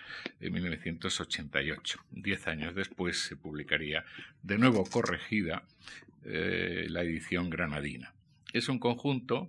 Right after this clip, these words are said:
este de La luz de otra manera, de cartas con títulos que son fechas, <clears throat> muy despojadas, casi minimalistas, bordeando el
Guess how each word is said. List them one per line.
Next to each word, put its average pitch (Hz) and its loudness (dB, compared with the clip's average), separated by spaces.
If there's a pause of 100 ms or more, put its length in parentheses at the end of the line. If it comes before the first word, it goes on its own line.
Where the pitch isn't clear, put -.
(140)
este - -8
de 90 -2
La 82 -2
luz 107 2
de 95 2
otra 92 0
manera, 101 6 (520)
de 92 0
cartas 127 8 (120)
con 87 -2
títulos 113 4
que 110 2
son 104 4
fechas, - 6 (420)
<clears throat> - 2 (1160)
muy 135 10
despojadas, 110 6 (880)
casi 120 10
minimalistas, 95 4
bordeando 101 4
el 95 2